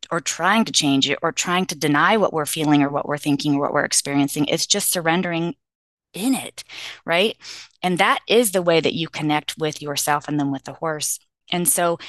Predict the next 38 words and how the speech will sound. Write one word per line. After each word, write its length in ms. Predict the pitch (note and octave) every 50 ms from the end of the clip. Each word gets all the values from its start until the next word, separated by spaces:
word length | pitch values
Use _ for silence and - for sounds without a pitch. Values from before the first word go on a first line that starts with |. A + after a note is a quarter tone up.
| - - -
it's 160 | A#3+ A3+ -
been 140 | - C#4+ E4
a 60 | C#4+
powerful 480 | - - F#3+ F#3+ G3 G3 F#3 - E3+ E3
thing 340 | - E3+ D#3+ D3+ D3+ D#3
that 140 | C#3 C3 - - D#3+ -
we 200 | E3 E3 E3 E3+
started 400 | - - - G#3 A3 A3 G#3+ -
probably 260 | - A#3+ C4 E4+ F4+
about 200 | D#4 A#3 A3 G3+
a 40 | F3+
year 380 | F3+ E3 E3+ F#3+ G3 G3+ G3+ G3
or 40 |
so 260 | G3 - - E3+ E3 D#3+
ago. 300 | C#3+ D3+ D3+ C#3 C3+ D3+
I 100 | - -
s-, 220 | E3 - - - -
first 180 | B3 C4 D4 -
started 260 | - G#3+ G3 F3+ E3+
training 300 | - - F#3 E3+ E3+ D#3+
the 80 | D3 C#3+
herd 340 | - - F3+ F3 D#3+ D#3
of 100 | D#3+ D3
horses 380 | - - D3+ D#3+ - D3+ C#3 -
on 140 | C#3+ C3 C3
it, 80 | -
so 100 | - -
they 140 | D3 D3 D#3
weren't 220 | D3+ D3+ - - C#3
like, 160 | C#3 C3+ -
"What 500 | - D3 D#3+ F#3+ G#3 G#3+ G#3 - - - -
in 140 | D#3 D#3 C#3+
the 80 | C3
<laughs> 140 | C3+ - -
hell 280 | - - E3 G3+ G3+ - -
are 140 | G3 E3+
they 200 | G#3+ F3 - G3
doing?" 840 | F#3+ C#3 - - - - - _ - - - - _ _ - -